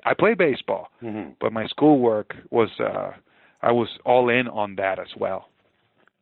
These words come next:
Speaker 2: You ultimately became a first-round pick of the Texas Rangers in nineteen ninety-eight, and three years later you get the call to the show, and I'm basically,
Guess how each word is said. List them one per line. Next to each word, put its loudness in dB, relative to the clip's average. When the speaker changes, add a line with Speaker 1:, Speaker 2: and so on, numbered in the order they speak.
Speaker 2:
You 2
ultimately 2
became -2
a -4
first-round -4
pick -2
of -4
the -10
Texas -4
Rangers -2
in -2
nineteen -2
ninety-eight, 2
and 2
three 4
years 4
later 2
you 0
get 2
the -6
call -2
to -12
the -10
show, 0
and -4
I'm -2
basically, -2